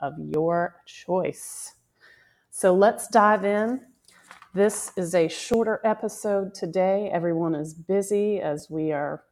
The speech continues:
right smack dab in the middle of the holidays. So I'm going to share with you an article that I wrote for the Holistic Health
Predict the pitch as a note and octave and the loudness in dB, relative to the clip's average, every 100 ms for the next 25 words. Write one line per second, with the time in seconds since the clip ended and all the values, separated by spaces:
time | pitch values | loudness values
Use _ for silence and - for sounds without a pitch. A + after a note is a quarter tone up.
0 | - F#3 G3 - - G3+ G3 F#3 - F#3 | -2 0 0 -2 -8 -6 -4 -6 -2 0
1 | F3+ F3 D#3+ D#3+ E3+ F3+ F#3 - D#3 - | 2 0 -2 0 0 0 0 -4 -8 -6
2 | E3+ F3 F#3 F#3+ G3+ G#3+ A#3 - _ _ | -2 0 0 -2 -2 -4 -8 -12 _ _
3 | _ _ - F#3 A#3+ F4+ C#4 F#3+ G3 A#3 | _ _ 0 2 2 2 4 4 2 -4
4 | A3+ - E3+ D#3+ F#3+ A#3 E3 D#3 C3 D3 | -8 -2 2 2 2 0 -2 0 0 0
5 | - F3+ - F3 G3 G3 F3 E3+ E3 F3 | -2 -4 0 2 2 2 -2 2 4 4
6 | D3+ D3 D3 - D#3+ D#3+ E3+ E3 E3 - | 4 2 2 -4 -6 0 2 2 0 -4
7 | E3+ - E3+ E3+ - | -6 -2 0 0 -2